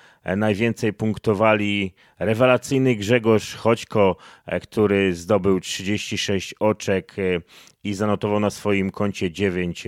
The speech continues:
zbiórek. Czternaście punktów zdobił, zdobył, e, Wiktor, e, Pankiewicz, a Kacper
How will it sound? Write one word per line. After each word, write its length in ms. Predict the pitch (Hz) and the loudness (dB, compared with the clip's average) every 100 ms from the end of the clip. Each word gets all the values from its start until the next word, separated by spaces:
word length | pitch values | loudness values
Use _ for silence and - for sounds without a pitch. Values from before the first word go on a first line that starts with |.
| 90 | -6
zbiórek. 840 | 80 82 85 110 131 120 104 - _ - - | -6 -12 -4 2 4 4 2 0 _ -20 -20
Czternaście 580 | - - 107 110 - 113 | -8 -2 0 -2 -4 -6
punktów 380 | - 104 - 92 | -4 -6 -6 -2
zdobił, 420 | 101 95 92 85 - _ | 0 2 0 -2 -6 _
zdobył, 520 | 87 98 143 101 90 - _ - | -18 2 2 2 -2 -4 _ -10
e, 120 | 90 | -8
Wiktor, 480 | 113 98 113 95 85 _ _ | -6 -4 0 2 0 _ _
e, 180 | 85 92 | -6 -4
Pankiewicz, 1040 | - 104 95 - 143 139 113 107 - - - - _ | -2 -2 -2 -2 2 2 2 -2 -2 -10 -12 -20 _
a 300 | 98 95 82 - _ | 0 0 -2 -12 _
Kacper 540 | - 120 - 120 101 | -2 -2 0 0 0